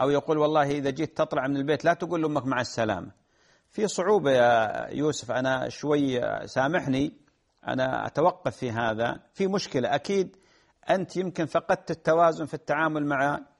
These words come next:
والدتك ومع زوجة الوالدة، عفوًا، زوجة الوالد. الواجب عليك أنك ت-، يكون عندك توازن و-، وإكراما للوالد.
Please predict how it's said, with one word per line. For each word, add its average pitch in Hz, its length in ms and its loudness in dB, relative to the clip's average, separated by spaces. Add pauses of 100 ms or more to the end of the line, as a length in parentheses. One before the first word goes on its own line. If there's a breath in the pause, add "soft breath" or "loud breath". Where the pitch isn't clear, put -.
(220)
والدتك 143 600 0
ومع 135 240 -2
زوجة 135 380 -2
الوالدة، 101 500 -2 (420)
عفوًا، 135 260 0
زوجة 131 400 -2
الوالد. 113 400 2 (560 soft breath)
الواجب 180 420 2
عليك 170 300 0
أنك 156 220 -4
ت-، - 80 -16
يكون 160 380 -4
عندك 156 220 0
توازن 123 560 2 (540 soft breath)
و-، 139 580 2
وإكراما 165 760 0
للوالد. 127 600 2